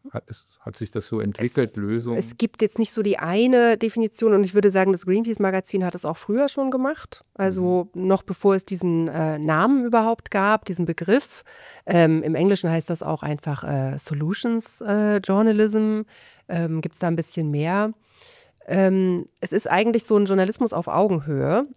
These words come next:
Speaker 2: Also der eben, also die, die wichtigste Definition habe ich gerade schon gesagt.
Speaker 1: Mhm.
Speaker 2: Der Journalismus bleibt nicht da stehen, wo das Problem beschrieben ist. Und dann gibt es immer noch so verschiedene, äh, Pfeiler oder, ähm, Punkte, die man noch so anführen kann. Das eine ist eben wirklich die, äh, LeserInnen, NutzerInnen, äh, auf Augenhöhe ernst zu nehmen,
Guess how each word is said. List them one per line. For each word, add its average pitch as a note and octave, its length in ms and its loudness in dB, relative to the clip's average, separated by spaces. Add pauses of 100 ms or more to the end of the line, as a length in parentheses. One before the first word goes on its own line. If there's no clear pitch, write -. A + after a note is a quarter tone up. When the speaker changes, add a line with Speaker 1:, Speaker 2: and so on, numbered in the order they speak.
Speaker 2:
Also F3+ 200 2
der E3+ 180 4
eben, F3+ 160 2
also E3+ 180 -2
die, E3 200 -2
die F3 160 -4
wichtigste B3+ 420 -2
Definition G3+ 540 0
habe F#3 100 -8
ich - 60 -20
gerade F3 240 -4
schon E3+ 160 -4
gesagt. G3 320 0
Speaker 1:
Mhm. A3+ 60 -4
Speaker 2:
Der F#3 120 4
Journalismus F3+ 440 0
bleibt F3+ 220 -2
nicht F3+ 160 -4
da E3 140 0
stehen, F3+ 340 0
wo E3 60 -2
das D#3+ 140 -4
Problem G3 320 2
beschrieben C#4 360 -4
ist. D#4 220 -4 (380)
Und F3+ 80 0
dann F#3+ 160 6
gibt G3 160 -2
es F#3 80 -6
immer F3 160 2
noch F3 80 0
so - 100 -8
verschiedene, E3 1000 0
äh, D#3+ 400 0
Pfeiler D#3 600 -2
oder, D3+ 460 -2
ähm, D3 240 -4
Punkte, F3 320 -2
die D3+ 80 -2
man D3 100 0
noch C#3 80 -6
so - 120 -4
anführen D3 420 -4
kann. D3 240 -6
Das D3+ 100 -6
eine E3 280 0
ist D3 120 -6
eben D3+ 220 -4
wirklich D#3+ 320 -4
die, D3+ 260 -2 (420)
äh, D3+ 300 -2
LeserInnen, D#3+ 500 2
NutzerInnen, D3+ 760 0
äh, - 60 -6
auf D3 360 -4
Augenhöhe D#3+ 420 0
ernst D3 360 -2
zu - 80 -6
nehmen, D3+ 480 0